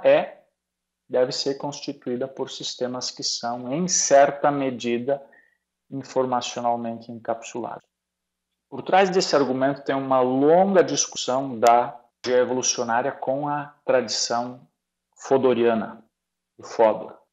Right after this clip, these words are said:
Quem conhece um pouco da obra do Fodor sabe que o Fodor pensa que a, a, a arquitetura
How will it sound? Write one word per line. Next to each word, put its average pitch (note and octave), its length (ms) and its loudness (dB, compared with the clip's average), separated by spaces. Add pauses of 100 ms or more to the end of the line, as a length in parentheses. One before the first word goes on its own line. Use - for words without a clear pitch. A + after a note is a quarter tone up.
(160)
Quem B2+ 300 -2
conhece B2 420 0
um A#2+ 40 -6
pouco A#2+ 120 -8
da A2+ 100 4
obra A2+ 300 4
do A2 80 -6
Fodor B2 460 2
sabe A#2 420 2
que - 160 -6
o A#2+ 40 -4
Fodor A#2 580 2 (600)
pensa A#2+ 480 0 (140)
que A#2+ 380 -2
a, A#2 100 6
a, G#2+ 800 0
a A2 140 2
arquitetura - 1400 -8